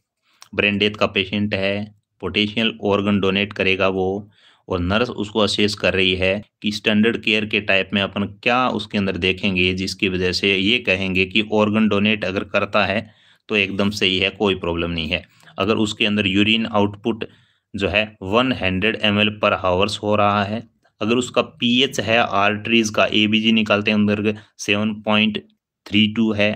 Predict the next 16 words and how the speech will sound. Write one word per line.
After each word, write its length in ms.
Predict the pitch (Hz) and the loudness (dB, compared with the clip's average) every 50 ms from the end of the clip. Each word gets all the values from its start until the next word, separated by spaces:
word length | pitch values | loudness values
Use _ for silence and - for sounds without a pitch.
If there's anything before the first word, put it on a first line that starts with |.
| 107 - | -4 -2
अगर 200 | 123 120 120 135 | -2 0 0 0
उसका 220 | 131 123 - 135 120 | -2 0 0 -2 -2
कैपिलरी 640 | - - 117 110 107 123 120 117 123 127 127 123 113 | 0 -2 -4 -4 0 0 0 2 2 2 2 2 2
रीफिल 380 | 104 110 117 113 - 123 110 104 | 2 0 0 0 0 -2 0 0
टाइम 280 | - 101 104 107 101 | 0 0 0 0 0
है 220 | 87 101 101 104 107 104 | 0 0 0 0 -2 -4
फ़ाइव 380 | - - - - 87 92 101 | -10 -12 -6 -2 0 0 0
सेकंड 460 | 98 - - 104 104 104 117 110 107 104 | 0 -2 -2 -2 -2 0 -2 0 0 0
है, 220 | 104 101 107 107 - - - - - | 0 0 -2 -2 -6 -16 -20 -10 -4
अगर 180 | 110 117 123 127 | -4 -2 -2 -2
उसका 260 | 123 117 - 127 117 | -4 -2 0 0 0
ब्लड 320 | 95 95 104 107 110 107 | 0 2 0 2 2 0
प्रेशर 460 | - - 101 95 - 107 104 104 104 107 _ _ - - | 0 -2 -2 0 0 0 0 0 -2 -6 _ _ -10 -4
नाइंटी 520 | 104 104 107 107 107 107 107 120 120 120 113 | -2 0 0 0 0 0 2 2 2 2 2
बटा 340 | 104 101 95 - 107 104 104 | 0 -2 -2 0 0 0 0
फ़ोर्टी 440 | 104 - - 101 98 95 110 107 | -2 -2 -2 -2 0 0 2 0